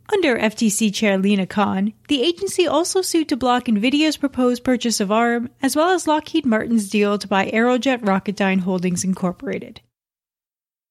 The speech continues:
Google Messages is rolling out iMessage reactions in beta for Android users. Google Messages converts iMessage reactions, tapbacks,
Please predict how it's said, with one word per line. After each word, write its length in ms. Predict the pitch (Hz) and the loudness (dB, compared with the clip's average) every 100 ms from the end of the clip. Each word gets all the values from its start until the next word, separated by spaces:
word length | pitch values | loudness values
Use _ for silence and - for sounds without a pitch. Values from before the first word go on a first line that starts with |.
| _ _ _ _ _ | _ _ _ _ _
Google 280 | 240 214 196 | -2 0 2
Messages 600 | 190 202 247 196 208 196 | 2 0 0 0 0 0
is 140 | 185 | -2
rolling 380 | 202 202 196 196 | 2 2 4 4
out 180 | 202 208 | 2 0
iMessage 640 | 233 269 320 330 - 294 | 0 0 0 -2 -2 -2
reactions 560 | 254 247 254 - 277 254 | 0 0 -2 -2 -2 2
in 160 | 233 214 | 2 2
beta 360 | 233 294 285 | 0 2 0
for 200 | 277 254 - | 0 -6 0
Android 500 | 240 269 269 277 240 | 0 2 2 0 0
users. 560 | 208 190 190 233 - - _ _ - | 0 0 -4 -10 -14 -16 _ _ 0
Google 260 | 240 190 | 2 4
Messages 520 | 190 196 190 170 185 | 2 2 0 0 0
converts 360 | - 196 185 185 | 2 2 2 2
iMessage 560 | 196 196 185 185 190 180 | 2 4 4 0 -2 0
reactions, 720 | 185 180 - 190 175 175 - | 0 0 -2 -4 -4 -4 -12
tapbacks, 720 | - 240 214 - 190 185 294 | -4 0 0 -2 -4 -4 -4